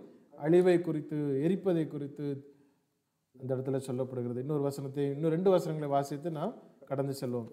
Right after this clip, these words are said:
எபேசியருக்கு எழுதின புஸ்தகம், எபேசியருக்கு எழுதின புஸ்தகம் ஆறாவது அதிகாரம் பதினாறாவது வசனம், ஆறு பதினாறு, இருநூற்றி அறுபத்தி ஒன்பதாவது பக்கம். பொல்லாங்கன் எய்யும் அக்னி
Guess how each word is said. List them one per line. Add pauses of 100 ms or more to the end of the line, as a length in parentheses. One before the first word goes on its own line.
(120)
எபேசியருக்கு
எழுதின
புஸ்தகம், (1300)
எபேசியருக்கு
எழுதின
புஸ்தகம் (240)
ஆறாவது
அதிகாரம் (640)
பதினாறாவது
வசனம், (240)
ஆறு (160)
பதினாறு, (280)
இருநூற்றி (120)
அறுபத்தி
ஒன்பதாவது
பக்கம். (640)
பொல்லாங்கன் (240)
எய்யும் (160)
அக்னி